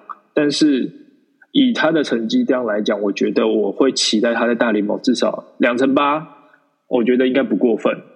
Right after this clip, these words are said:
然后长打能力的话，我觉得平均十五轰，一年十五轰，应该是也可以期待的，因为他的长打能力也确实有。今年其实印象蛮深刻，就是他在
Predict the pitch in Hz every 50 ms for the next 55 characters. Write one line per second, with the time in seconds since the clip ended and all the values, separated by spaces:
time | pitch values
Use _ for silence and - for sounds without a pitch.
0 | - - - 117 - 131 127 127 123 120 117 113 107 - - - - - _ -
1 | 139 139 170 180 156 135 127 120 120 135 165 160 139 127 117 110 151 147 131 113
2 | 104 98 117 110 110 127 120 - - 110 107 - - - - _ - - 139 131
3 | 135 139 156 156 151 - - 135 135 131 123 113 - - - 127 123 123 127 135
4 | - - 160 135 120 117 117 117 - 127 123 113 107 - 123 - 113 113 117 123
5 | - - 160 165 156 170 165 151 185 175 143 123 107 107 - - 120 120 101 -
6 | - - 101 90 - 104 - - - 110 117 127 139 131 135 139 127 120 117 -
7 | 117 113 120 110 104 104 104 113 120 113 101 87 - 135 120 110 - - 107 113
8 | 113 - - 110 - 160 170 175 156 139 131 139 139 143 147 147 147 147 - -
9 | - - - - - - - 190 170 160 185 160 143 127 123 143 143 143 160 151
10 | 135 143 139 - 156 143 131 - 151 151 160 160 151